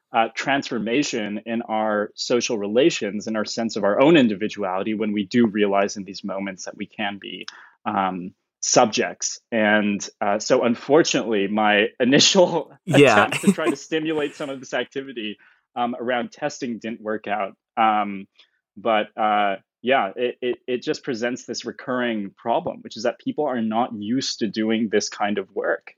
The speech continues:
Speaker 1: And, uh, Janine and I have found many, many times that, you know, people are willing to come and use their hands and build something for a few hours. But then what we try to do is get them involved. We say, "Come to the meetings.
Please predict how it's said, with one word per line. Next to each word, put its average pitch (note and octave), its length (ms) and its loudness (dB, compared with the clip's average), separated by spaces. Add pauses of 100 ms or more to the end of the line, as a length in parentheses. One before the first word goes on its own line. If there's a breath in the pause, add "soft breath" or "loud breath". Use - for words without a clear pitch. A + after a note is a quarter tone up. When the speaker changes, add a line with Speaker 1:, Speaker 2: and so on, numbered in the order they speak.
(120)
Speaker 1:
And, A2 560 4 (180)
uh, G#2 180 6
Janine A#2+ 420 0
and B2 100 0
I A2 220 2
have A2 180 -6
found G#2 640 0 (380 soft breath)
many, C3 260 8
many B2+ 240 4
times A2+ 400 -2
that, G#2+ 160 -4 (180)
you B2+ 120 -6
know, D3 160 -2
people D3 320 -2
are B2+ 100 4
willing A#2+ 300 0
to - 100 -12
come A#2+ 420 0
and A2 440 -2
use A#2+ 180 0
their B2 100 2
hands A2 440 0
and G2+ 180 -2
build B2 260 4
something A2+ 280 -4
for A2+ 160 -2
a G#2 60 0
few G#2+ 260 -2
hours. G#2+ 480 0
But - 180 -8
then C3 220 -6
what A#2 120 -4
we B2 80 0
try A#2 200 0
to A2 80 -2
do A#2 200 -2
is A#2 140 -2
get - 180 -12
them A#2+ 140 -4
involved. A#2+ 500 0
We A2+ 60 -2
say, B2+ 160 -2
"Come C3+ 380 2
to B2 100 -10
the A#2 80 -6
meetings. G#2+ 640 -4